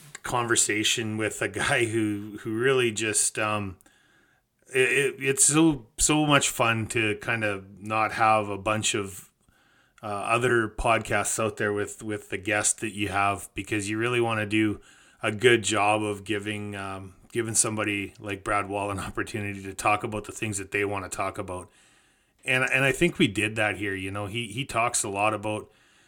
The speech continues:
uh, getting into politics and, and what that was about, but then he really goes into the detail of what it was like transitioning out and talking about his family life and things that,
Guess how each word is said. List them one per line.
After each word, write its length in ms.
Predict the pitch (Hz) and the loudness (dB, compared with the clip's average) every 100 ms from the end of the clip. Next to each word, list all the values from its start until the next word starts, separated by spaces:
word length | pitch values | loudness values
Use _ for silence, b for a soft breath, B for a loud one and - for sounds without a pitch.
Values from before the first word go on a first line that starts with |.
| b - 110 | b -12 -6
uh, 200 | 107 101 | -4 -6
getting 320 | 104 113 107 | -4 -4 -4
into 160 | 107 107 | -6 -2
politics 680 | - 110 107 - 107 - | 0 0 0 -4 -4 -4
and, 180 | 104 101 | -6 -10
and 340 | 101 101 98 101 | -10 -10 -10 -6
what 200 | 107 - | -4 -2
that 180 | 107 | -2
was 160 | 107 101 | -2 -6
about, 380 | 90 98 107 101 | -4 -4 -2 -2
but 140 | - | -2
then 180 | 123 123 | -4 -4
he 160 | 107 120 | -6 -4
really 420 | 110 139 143 131 | -2 2 2 2
goes 540 | 110 113 117 107 - b b b b - | 0 -2 -2 -2 -6 b b b b -8
into 320 | 117 110 117 | -4 -2 -2
the 140 | 107 | -2
detail 800 | 95 107 113 117 107 90 92 92 | -4 -2 -2 -2 -4 -4 -6 -6
of 480 | 104 104 101 95 92 | -4 -2 -4 -6 -8
what 140 | 107 117 | -4 -4
it 40 | |
was 200 | 123 107 | -2 -2
like 380 | 107 123 123 _ - | 0 0 -2 _ -6
transitioning 760 | 120 113 104 104 - 117 101 | -2 0 2 0 0 -2 -2
out 360 | 90 110 113 92 | 0 2 2 -2
and 180 | 95 95 | -10 -8
talking 420 | - 113 - 143 | -2 0 0 -2
about 240 | 113 113 | -2 -2
his 180 | 104 98 | -2 -4
family 440 | - 101 107 113 104 | -4 -2 0 0 -2
life 360 | 95 90 - | -4 -8 -10
and 180 | 98 95 | -10 -8
things 380 | - 120 123 107 | -2 0 2 2
that, 260 | 113 95 | -2 -4